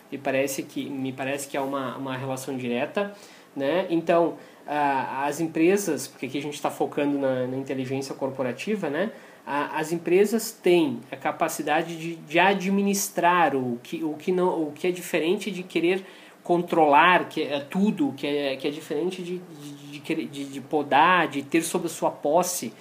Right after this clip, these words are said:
Ela tem a, a capacidade de administrar esse processo de ter uma boa aprendizagem para que se gere uma boa base de conhecimento e dessa base de conhecimento se,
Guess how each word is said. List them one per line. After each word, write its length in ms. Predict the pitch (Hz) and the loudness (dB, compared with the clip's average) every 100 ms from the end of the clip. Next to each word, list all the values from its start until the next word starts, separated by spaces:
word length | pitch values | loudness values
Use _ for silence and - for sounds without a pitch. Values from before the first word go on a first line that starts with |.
| - - | -20 -12
Ela 240 | 143 156 165 | -2 0 2
tem 180 | 202 | 0
a, 220 | 214 - 185 | -2 -2 -2
a 40 | |
capacidade 480 | 196 202 196 190 180 | 0 0 0 -2 0
de 80 | 196 | 0
administrar 1080 | 196 202 214 214 - - 180 165 160 190 214 - - - - | 0 0 0 -2 -4 0 4 6 6 4 0 -14 -20 -20 0
esse 260 | 160 175 - | 0 0 -2
processo 720 | 180 170 - 156 147 143 147 | 0 0 0 2 0 0 -8
de 160 | 139 139 | -8 -6
ter 180 | 170 | -2
uma 180 | 156 147 | 0 0
boa 280 | 135 165 226 | 0 4 4
aprendizagem 880 | 226 220 214 202 180 175 190 196 196 | 6 2 2 0 2 2 2 0 -4
para 160 | 185 | -4
que 100 | 175 | -6
se 180 | - 160 | -8 -8
gere 380 | 135 147 147 139 | -2 2 2 2
uma 160 | 135 | 0
boa 500 | 131 143 190 220 233 - 147 | 0 0 4 6 4 0 2
base 480 | 151 156 175 165 156 | 6 6 4 2 -6
de 140 | 147 | -10
conhecimento 1000 | - 151 139 143 - 143 131 147 180 226 - - - - | -8 -4 -2 -2 -4 -4 -2 -2 -4 -8 -12 -20 -16 -6
e 120 | 156 | -4
dessa 500 | 147 151 220 247 233 | 2 4 4 4 2
base 520 | 175 165 170 196 190 | 4 4 6 4 4
de 160 | 175 170 | -2 -4
conhecimento 1080 | - 170 156 156 156 135 139 175 196 233 233 - - - | -2 -2 -2 -4 -4 -2 -2 -2 0 0 0 -4 -20 -12
se, 420 | - - 185 196 | -6 -2 -2 -4